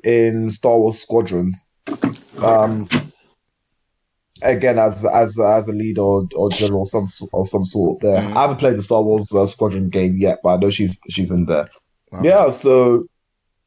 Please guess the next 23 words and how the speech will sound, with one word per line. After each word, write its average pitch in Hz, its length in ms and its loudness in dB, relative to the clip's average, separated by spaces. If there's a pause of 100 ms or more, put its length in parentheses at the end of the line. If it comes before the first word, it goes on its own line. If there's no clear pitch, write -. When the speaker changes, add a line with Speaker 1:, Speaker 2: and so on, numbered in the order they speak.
(400)
Speaker 1:
um, 123 220 2
it 135 60 -8
was 127 120 -2
great 160 180 0
to 160 80 -10
see 131 200 -2
her. 131 260 2
It - 100 -6
was 123 120 -6
also 143 180 -4
great 127 160 0
to - 60 -14
see 120 380 0
her, 117 540 4 (180)
um, 113 540 0 (240)
astromech 117 540 -4
unit, 131 360 0 (120)
uh, 107 160 2
Chopper. 151 340 0
Speaker 2:
Mm-hmm. - 720 -14
Speaker 1:
Again, 120 380 2
who 120 300 2
is, 113 480 2